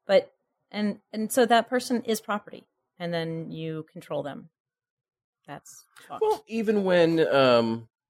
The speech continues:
Speaker 2: even when a bride's father pays for the wedding, same thing.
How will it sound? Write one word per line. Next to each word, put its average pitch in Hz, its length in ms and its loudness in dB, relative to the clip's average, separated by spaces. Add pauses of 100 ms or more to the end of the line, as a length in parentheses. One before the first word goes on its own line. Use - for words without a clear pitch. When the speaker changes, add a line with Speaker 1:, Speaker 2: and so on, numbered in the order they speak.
(340)
Speaker 2:
even 156 200 -4
when 135 100 0
a 123 40 0
bride's 110 420 0
father 143 340 0
pays 104 300 -6
for - 120 -12
the 92 60 -6
wedding, 123 360 -4 (680)
same 78 320 -12
thing. 147 440 0